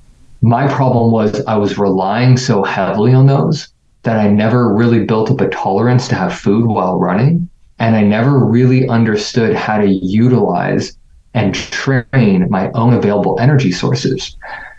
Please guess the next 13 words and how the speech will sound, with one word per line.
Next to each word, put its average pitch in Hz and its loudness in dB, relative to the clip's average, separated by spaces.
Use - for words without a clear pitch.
I 120 0
was 147 2
using 123 4
these 104 0
goos 123 0
for - -4
short 117 -2
runs, - -6
for 101 -2
hour 123 -2
runs, 135 -4
two-hour 127 0
runs, - -4